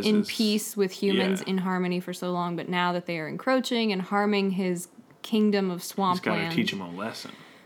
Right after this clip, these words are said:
Speaker 1: but he doesn't want, he knows that they are not as wise as he is, for they are young humans with
Speaker 2: Stupid
Speaker 1: big
Speaker 2: humans.
Speaker 1: dreams.
Speaker 2: Yes.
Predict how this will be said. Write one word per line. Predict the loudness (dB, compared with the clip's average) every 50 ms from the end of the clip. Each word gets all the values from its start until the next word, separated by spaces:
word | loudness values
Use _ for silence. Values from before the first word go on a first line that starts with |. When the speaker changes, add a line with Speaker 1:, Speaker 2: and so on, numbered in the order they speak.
| -10 _
Speaker 1:
but | 0 2 4
he | 6 4 4
doesn't | 4 4 2 4 4 2 2 0 -2 -4
want, | 0 2 4 4 4 2 0 0
he | 0 2 4
knows | 4 4 4 4 4 4 4 2 2 2
that | -2 -4 -2 -2
they | -4 -2 0 0 0
are | 0 0 0 0
not | 0 0 2 4 2 2 2
as | 0 -2 0
wise | 2 4 6 6 6 6 4 4 2
as | -2 -2 -2
he | -4 -4 -2 -2
is, | -4 -6 -6 -8 -8
for | -6 -4
they | -4 -2 -2 -2
are | -2 -2 -2
young | -2 -2 -2 -2 -2 -2 -4 -6
humans | -6 0 2 2 2 2 0 -4 -8 -8 -8 -10 -12 -14 -16 -12
with | -10 -6
Speaker 2:
Stupid | -4 -2 2 2 2 2 4
Speaker 1:
big | 2 4 4 4
Speaker 2:
humans. | 2 2 4
Speaker 1:
dreams. | 4 2 2 0 -2 -4 -4 -6 -6 -8 -8 -14 -12 -8
Speaker 2:
Yes. | -6 -6 -6 -6 -10 -12 -12 -12 -12 -14 -16